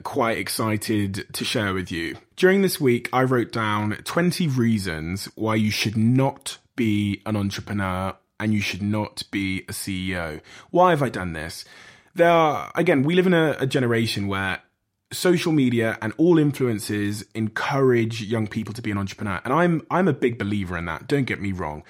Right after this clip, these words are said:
But I'm also a big believer in the fact that it's not for everybody.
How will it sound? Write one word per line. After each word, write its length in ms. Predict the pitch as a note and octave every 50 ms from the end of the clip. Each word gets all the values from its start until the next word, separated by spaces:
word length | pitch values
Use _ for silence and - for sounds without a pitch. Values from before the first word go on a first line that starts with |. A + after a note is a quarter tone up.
| - - -
But 120 | - C3
I'm 120 | C3+ C#3+ E3
also 280 | F#3+ G#3+ - - D#3
a 20 | C#3
big 220 | C3+ B2 G#2+ A#2
believer 240 | G#2+ G#2+ G#2 F#2+ A2
in 80 | G2+ G2
the 40 |
fact 340 | G2 - - F#2+ D#2+ - -
that 100 | - G#2
it's 120 | G2 - -
not 280 | C3+ C#3+ C#3+ - -
for 320 | - - - A2 G#2 - -
everybody. 720 | F#2+ G2+ G2 G#2+ G2 F2+ - - E2 D2+ D2+ C2+ B1 -